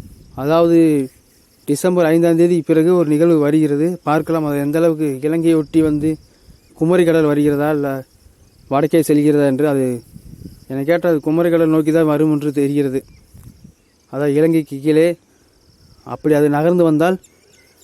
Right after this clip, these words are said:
தென் தமிழ்நாட்டிற்கு அடுத்த ஒரு வார காலம் ஒரு நல்ல மழை கொடுக்கும் என்று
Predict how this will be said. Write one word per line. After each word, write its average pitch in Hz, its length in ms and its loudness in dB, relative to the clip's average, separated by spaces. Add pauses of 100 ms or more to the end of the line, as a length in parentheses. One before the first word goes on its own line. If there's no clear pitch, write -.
(640)
தென் 151 240 0
தமிழ்நாட்டிற்கு 165 680 0 (800)
அடுத்த 151 260 -2
ஒரு 156 140 4
வார 160 220 2
காலம் 180 260 -2 (300)
ஒரு 131 120 -10
நல்ல 147 220 -2
மழை 165 240 0
கொடுக்கும் 151 320 -2
என்று 165 320 -2